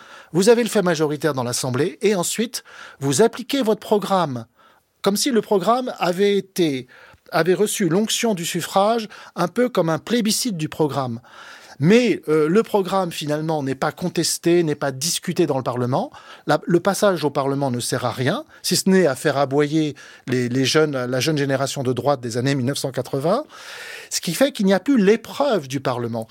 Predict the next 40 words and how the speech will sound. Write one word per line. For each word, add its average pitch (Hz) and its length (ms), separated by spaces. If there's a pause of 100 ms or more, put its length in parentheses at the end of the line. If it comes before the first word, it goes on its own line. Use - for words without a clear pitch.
Qu'est-ce - 160
que - 80
c'était 254 300
l'épreuve 160 320
du 139 100
Parlement ? 131 460
C'est, 143 320 (400)
vous 196 160
êtes 247 120
un 208 100
parti 175 440
A, 151 280 (180)
vous 147 160
êtes 156 100
un 139 80
parti 135 340
B, 139 360 (260)
vous 147 160
vous 156 100
mettez 226 300
autour 220 240
de 180 80
la 165 100
table, 151 320
par 131 160
exemple, 127 380
sur 135 480
le 131 140
système 135 420
des 117 80
retraites, 165 560 (460)
la 165 120
discussion 247 760
va 202 120
faire 214 240
que 185 80
le 165 100
parti 175 400
A 202 200
devient 160 340